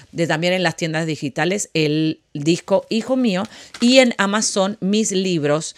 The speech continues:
Mujeres de Poder, ¿sí? Ahí está, espérate que lo estoy, ahí está. Mujeres de Poder y el libro Hijo Mío, lo que todo niño con autismo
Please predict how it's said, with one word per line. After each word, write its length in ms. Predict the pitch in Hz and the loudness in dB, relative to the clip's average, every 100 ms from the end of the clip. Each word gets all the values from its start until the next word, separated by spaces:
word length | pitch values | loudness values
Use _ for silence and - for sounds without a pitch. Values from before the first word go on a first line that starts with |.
| - - | -18 -8
Mujeres 460 | 156 151 175 196 | -6 0 0 0
de 80 | 208 | -2
Poder, 460 | 202 233 202 156 - _ _ _ | -2 0 0 0 -4 _ _ _
¿sí? 300 | - 202 226 | -6 -4 -4
Ahí 160 | - 151 | -4 -8
está, 160 | 135 131 | -8 -12
espérate 360 | - 131 - | -14 -14 -12
que 80 | - | -14
lo 80 | - | -16
estoy, 340 | - 135 131 _ | -14 -12 -12 _
ahí 320 | - 123 123 | -10 -8 -6
está. 280 | 123 - - _ - - | -8 -12 -18 _ -20 -10
Mujeres 360 | 147 175 190 | -2 2 2
de 80 | 214 | 0
Poder 420 | 220 247 247 247 - _ _ | 0 0 0 -2 -8 _ _
y 240 | 220 226 | -2 0
el 140 | 208 202 | 0 2
libro 360 | 170 175 180 - | 0 2 -2 -2
Hijo 300 | 220 214 226 | -4 -2 -2
Mío, 360 | 190 185 190 - - | -2 -4 -6 -12 -12
lo 140 | - 165 | -2 -2
que 100 | 156 | -2
todo 280 | 165 156 165 | -4 -4 -2
niño 260 | 165 165 | -2 -2
con 160 | 165 147 | -4 -4
autismo 500 | 139 151 139 160 | -6 -6 -6 -6